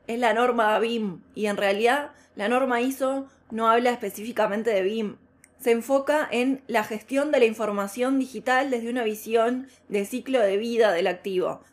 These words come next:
desde el diseño, la construcción y la operación y mantenimiento. Pero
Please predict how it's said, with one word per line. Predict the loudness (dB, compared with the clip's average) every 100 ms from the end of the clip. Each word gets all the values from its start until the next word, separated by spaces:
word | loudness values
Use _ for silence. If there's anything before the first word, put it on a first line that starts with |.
| -14
desde | -8 -6
el |
diseño, | -6 -4 -2 0 0 0
la | 0 -2
construcción | -6 -10 -4 0 0 -2 -10 _ -2
y |
la | 0
operación | 2 -2 -2 -4
y | -4
mantenimiento. | -6 -6 -8 -8 -8 -8 -14 _ _ _ _ _ _ _ _ -4
Pero | 2 4 4 0